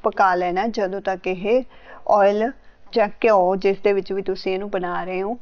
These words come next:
ਉਹ ਰਿਲੀਜ਼ ਨਹੀਂ ਹੋ ਜਾਂਦਾ, ਉਦੋਂ ਤਾਈਂ ਆਪਾਂ ਇਹਨੂੰ ਕੁੱਕ ਕਰ ਲਾਂਗੇ, ਯਾਨੀ ਗ੍ਰੇਵੀ ਸਾਡੀ ਚੰਗੀ ਤਰ੍ਹਾਂ ਬਣ ਜਾਣੀ ਚਾਹੀਦੀ ਹੈ। ਜਦੋਂ ਸਾਡੀ ਗ੍ਰੇਵੀ ਬਣ ਗਈ, ਸਮਝ ਲਓ ਸਾਡੀ ਸਬਜ਼ੀ ਬਣ ਕੇ ਤਿਆਰ ਹੋ ਗਈ, ਕਿਉਂਕਿ ਅਸੀਂ ਬੈਂਗਣ ਪਹਿਲਾਂ ਹੀ ਫਰਾਈ ਕਰਕੇ ਰੱਖ ਚੁੱਕੇ ਹਾਂ ਤੇ ਗ੍ਰੇਵੀ ਅਸੀਂ ਹੁਣ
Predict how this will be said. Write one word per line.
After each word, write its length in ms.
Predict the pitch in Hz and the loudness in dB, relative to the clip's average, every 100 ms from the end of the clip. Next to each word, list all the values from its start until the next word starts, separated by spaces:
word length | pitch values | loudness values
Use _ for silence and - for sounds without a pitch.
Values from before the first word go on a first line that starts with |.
| - | -2
ਉਹ 140 | 233 247 | 0 2
ਰਿਲੀਜ਼ 500 | 247 208 208 202 202 | 2 0 -2 -4 -4
ਨਹੀਂ 180 | 202 | -4
ਹੋ 160 | 180 185 | -4 -6
ਜਾਂਦਾ, 320 | 202 175 180 | -4 -4 -2
ਉਦੋਂ 220 | 208 190 | -4 -6
ਤਾਈਂ 260 | 180 185 175 | -4 -4 -2
ਆਪਾਂ 200 | 175 175 | -2 0
ਇਹਨੂੰ 260 | 175 208 202 - - - - - - | 0 -2 -4 -6 -12 -12 -12 -14 -4
ਕੁੱਕ 220 | 233 226 | -2 0
ਕਰ 220 | 233 202 | 2 2
ਲਾਂਗੇ, 320 | 175 170 170 175 - 202 | 2 -2 -4 -6 -10 -2
ਯਾਨੀ 260 | 202 202 202 | 0 0 -2
ਗ੍ਰੇਵੀ 360 | 208 185 185 | 0 0 0
ਸਾਡੀ 260 | 180 180 185 | -2 -4 -4
ਚੰਗੀ 320 | 202 175 175 | -4 -4 -4
ਤਰ੍ਹਾਂ 220 | 175 185 294 - - - - | -2 -4 -4 -10 -10 -8 0
ਬਣ 260 | 214 233 233 | 2 4 4
ਜਾਣੀ 260 | 214 190 | 2 2
ਚਾਹੀਦੀ 360 | 175 170 165 175 | -2 -4 -4 -6
ਹੈ। 100 | - - - - | -8 -12 -12 0
ਜਦੋਂ 120 | 247 | 0
ਸਾਡੀ 260 | 240 247 254 | 2 2 2
ਗ੍ਰੇਵੀ 340 | 220 214 233 | 4 4 2
ਬਣ 300 | 202 185 180 | 2 2 2
ਗਈ, 200 | 185 233 | -2 -2
ਸਮਝ 340 | 226 208 214 | -2 -4 -2
ਲਓ 160 | 226 233 | 0 -2
ਸਾਡੀ 360 | 240 202 180 196 | 0 -4 -2 -4
ਸਬਜ਼ੀ 300 | - 175 180 | -4 -4 -4
ਬਣ 240 | 208 190 180 | 0 0 0
ਕੇ 140 | 196 | -6
ਤਿਆਰ 300 | 190 180 175 | -4 -4 -2
ਹੋ 80 | 180 | -4
ਗਈ, 160 | 190 214 | -4 -4
ਕਿਉਂਕਿ 360 | 214 202 220 | -6 -4 -4
ਅਸੀਂ 180 | 208 240 | -2 -4
ਬੈਂਗਣ 400 | 202 180 185 202 | -2 -2 -2 -4
ਪਹਿਲਾਂ 360 | 190 180 185 214 | -2 0 0 -2
ਹੀ 160 | 233 | -4
ਫਰਾਈ 340 | 233 233 185 180 | -2 0 0 0
ਕਰਕੇ 320 | 196 - 202 | -4 -2 -4
ਰੱਖ 220 | 247 - | -4 -4
ਚੁੱਕੇ 360 | 196 202 - 226 | -6 -6 -4 -4
ਹਾਂ 80 | 254 - - - | -6 -10 -12 -2
ਤੇ 80 | 226 | -2
ਗ੍ਰੇਵੀ 500 | 202 214 208 208 233 | 2 4 4 4 0
ਅਸੀਂ 200 | 208 220 | 0 -6
ਹੁਣ 300 | 196 180 180 | -4 -4 -4